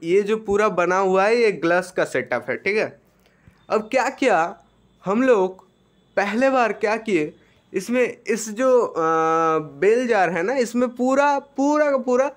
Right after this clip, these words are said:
हवा है, ठीक है, गैस है, ठीक है। अब हम लोग क्या किए, वो जो बेल है, बेल बजा दिए, बेल बज गया भाई, बहुत अच्छा है, कोई दिक्कत नहीं है। अब दूसरी बार हम लोग थोड़ा मज़ा किए।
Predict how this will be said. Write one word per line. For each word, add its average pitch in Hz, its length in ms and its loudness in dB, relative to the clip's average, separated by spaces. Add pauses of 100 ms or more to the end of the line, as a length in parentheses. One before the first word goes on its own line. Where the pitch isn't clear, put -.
(120)
हवा 156 240 2
है, 120 320 -10
ठीक 214 140 -6
है, 147 180 -4 (440)
गैस 156 360 -2
है, 120 80 -2 (540)
ठीक 220 160 -4
है। 147 180 -4 (320)
अब 226 180 0
हम 262 140 2
लोग 262 180 0
क्या 262 160 0
किए, 202 380 -2 (220)
वो 185 220 2
जो 247 140 0
बेल 233 320 4
है, 226 180 -2 (160)
बेल 175 280 0
बजा 196 320 2
दिए, 233 260 -2
बेल 180 240 0
बज 170 240 0
गया 202 220 -2
भाई, 226 240 0 (200)
बहुत 151 300 2
अच्छा 202 340 -2
है, 220 100 -6 (600)
कोई 196 140 4
दिक्कत 214 380 -4
नहीं 226 200 0
है। 226 180 -6 (640)
अब 247 240 0 (1000)
दूसरी 240 500 0
बार 156 360 2 (100)
हम 202 120 0
लोग 285 260 -2
थोड़ा 190 240 2
मज़ा 165 380 0
किए। - 320 -10